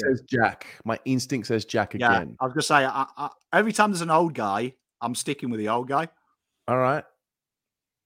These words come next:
Speaker 1: See?
Speaker 2: Very good. Very
Speaker 1: Old
Speaker 2: good.
Speaker 1: never fails.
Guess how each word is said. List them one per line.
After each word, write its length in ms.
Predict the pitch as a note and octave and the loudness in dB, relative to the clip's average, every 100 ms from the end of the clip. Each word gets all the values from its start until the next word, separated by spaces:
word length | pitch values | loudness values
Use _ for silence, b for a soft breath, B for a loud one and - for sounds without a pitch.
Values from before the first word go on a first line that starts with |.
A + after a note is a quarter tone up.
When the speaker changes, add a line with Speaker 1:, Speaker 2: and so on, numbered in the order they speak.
| _ _ _ | _ _ _
Speaker 1:
See? 240 | C#3 G#3+ G#3+ | -4 -4 -4
Speaker 2:
Very 260 | G#2+ G2 F#2 | -6 -4 -4
good. 220 | F2+ F2 - - _ _ _ _ - | -6 -10 -12 -20 _ _ _ _ 2
Very 160 | D#3 F#3+ | 4 4
Speaker 1:
Old 100 | F3 | 2
Speaker 2:
good. 40 | |
Speaker 1:
never 220 | E3+ G#3 G#3+ | -4 -4 -4
fails. 520 | E3+ F3 A2+ G#2 | -2 0 -2 -6